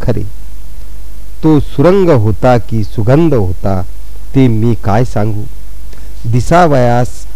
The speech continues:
लहान दिसणाऱ्या त्या घडामोडींचा माझ्या संस्कारक्षम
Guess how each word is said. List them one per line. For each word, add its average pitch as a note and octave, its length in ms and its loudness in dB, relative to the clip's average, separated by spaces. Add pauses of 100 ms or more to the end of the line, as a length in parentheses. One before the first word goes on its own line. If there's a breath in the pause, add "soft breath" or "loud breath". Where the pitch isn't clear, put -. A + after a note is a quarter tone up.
(120)
लहान B2+ 380 2
दिसणाऱ्या A2+ 640 0
त्या A2 280 0
घडामोडींचा A2+ 920 0 (440 loud breath)
माझ्या A#2+ 500 2
संस्कारक्षम C3+ 1160 0